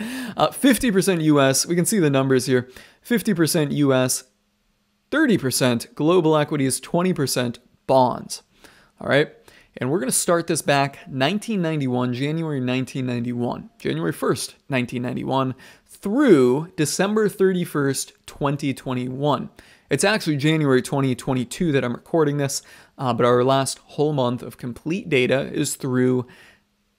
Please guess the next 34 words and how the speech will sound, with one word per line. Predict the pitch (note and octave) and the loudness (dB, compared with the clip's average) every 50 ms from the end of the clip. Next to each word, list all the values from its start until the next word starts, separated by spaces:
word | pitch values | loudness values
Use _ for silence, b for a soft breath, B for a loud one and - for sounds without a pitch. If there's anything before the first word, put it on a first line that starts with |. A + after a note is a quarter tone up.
| _ - | _ -4
the | - - | -2 2
end | D3+ D3+ D3 B2+ | 2 2 4 4
of | A#2+ A#2+ B2 B2+ B2 - - _ | 4 4 2 0 -2 -6 -16 _
twenty | - - C#3 C3 B2+ | -8 -4 -2 -2 -2
twenty-one, | A#2+ - C3 B2+ B2+ A#2+ A#2 A#2 | -2 -2 -2 -2 -2 -2 -2 -4
December | A#2+ B2 - C#3+ C3+ B2+ B2 | -4 -4 -4 -2 0 -2 -2
twenty | - - - B2 B2 A#2 | -4 -4 -6 -6 -6 -6
twenty-one. | A2 - B2 B2 D3 F3+ G#3 G3+ F#3 F3 - B B B B B B B | -8 -8 -10 -8 -6 -4 -4 -4 -4 -6 -10 B B B B B B B
We're | G3+ G3 | 0 0
gonna | F3+ | 2
start | - - - - - C4 C#4 - | 2 2 0 0 0 0 0 0
with | A3+ G#3 - | 0 -2 -4
putting | - - G#3 G#3 F#3 | -2 -2 0 0 0
a | D3 | 0
thousand | - - - - D#3+ E3 - - B3 A#3+ D4 C4+ A3 | -2 -4 -2 -2 -2 -2 -2 -4 -6 -6 -6 -4 0
dollars | E3 C#3+ C3+ B2+ B2+ B2+ B2+ B2 B2+ | 2 4 4 4 4 2 0 -2 -2
in | C3+ B2+ B2+ | -2 -4 -2
there. | B2+ B2+ B2 B2 D#3 - _ _ _ _ _ _ _ _ _ _ _ _ _ _ _ _ - | -2 -4 -4 -6 -8 -12 _ _ _ _ _ _ _ _ _ _ _ _ _ _ _ _ -12
We | - B2+ D3+ F3 | -6 -2 2 2
are | E3+ D#3 | 2 2
gonna | D#3+ E3 D3 | 2 0 -2
contribute | - D3+ B2+ A2+ - - - A3 B3 C#4 G#3+ D3 C3+ B2 B2 B2+ - - b b b b b b b | -2 -4 -6 -8 -8 -10 -8 -6 -4 -4 -2 -2 -2 -2 -2 -4 -6 -10 b b b b b b b
a | D3+ D3 | -6 -6
thousand | - - D3 C#3 C#3 D#3 E3+ E3 D3+ F3+ F3+ D#3 C#3+ | -4 -2 0 0 2 2 0 0 0 -2 -2 0 2
dollars | C3+ B2 B2 B2+ C3 C3 B2+ B2+ A#2+ - - _ - - | 2 2 2 2 2 0 -2 -2 -4 -4 -8 _ -16 -8
per | - D#3 D3 | -4 -2 -2
month. | D3 D#3 G3 G#3 G3+ F#3 - - _ _ - | 0 2 0 0 0 -2 -6 -10 _ _ -8
Let's | D#3 C#3 F3 A3 - - | -4 -4 -4 -2 -2 -4
see | - - G#3 G3 F3 | -2 -2 0 0 0
how | E3 F3+ E3+ | -2 -2 -2
this | D#3 D3+ D3+ | -2 -4 -4
portfolio | - - C#3+ B2+ - - C#3 C3+ C3 C3 B2+ - | -4 -4 -4 -4 -4 -2 -4 -2 -2 -2 -4 -4
is | A2+ B2 | -6 -6
done. | C3+ D3 G3+ G#3 G3 G3 F#3+ F#3 F3+ | -4 -2 0 0 0 0 -2 -4 -6